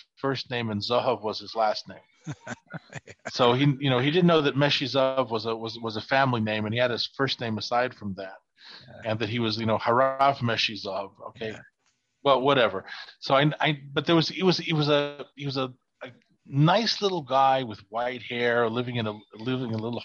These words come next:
Speaker 1: hole in, in Mea Shearim.
Speaker 2: Sure.
Speaker 1: And, and my father-in-law took me there twice. My father was, like, his biggest fan. Um, and, um, we, my wife and I went once before we got married,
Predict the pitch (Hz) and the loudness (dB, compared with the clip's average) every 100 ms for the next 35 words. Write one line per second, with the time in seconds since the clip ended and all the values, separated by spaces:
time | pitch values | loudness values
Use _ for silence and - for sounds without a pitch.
0 | - - 117 120 110 107 107 110 113 113 | -10 -2 0 0 -4 -4 -2 0 -2 -4
1 | 107 110 110 - - - 175 196 - 127 | -2 0 0 -2 -12 -4 0 0 0 2
2 | 123 120 117 - _ 127 127 127 - 175 | 4 4 2 -2 _ 0 2 2 4 4
3 | 202 208 160 - 160 170 156 147 - 170 | 6 4 4 0 -4 -2 0 -2 -2 -2
4 | 165 104 - 113 147 147 117 113 113 98 | -2 -2 -10 -4 0 0 -2 -8 -12 -14
5 | - _ - 147 127 - 139 123 104 - | -16 _ -10 -6 -6 -4 0 0 0 -6
6 | - - - - _ 110 113 107 110 107 | -18 -18 -20 -20 _ -2 2 2 2 -2
7 | - _ _ _ _ _ - 120 113 110 | -8 _ _ _ _ _ -6 0 2 2
8 | 107 113 110 107 104 107 104 139 135 127 | 0 2 2 0 -4 -6 -8 -14 -20 -18
9 | 113 110 123 120 120 - 127 127 147 143 | -16 -4 -4 -4 -6 0 2 4 4 2
10 | - - 143 123 131 120 131 135 - - | -4 0 2 2 -2 0 0 0 -6 -10
11 | - 123 117 117 110 104 110 127 160 190 | -2 -2 -2 -4 -4 -4 -2 0 0 0
12 | 175 | -4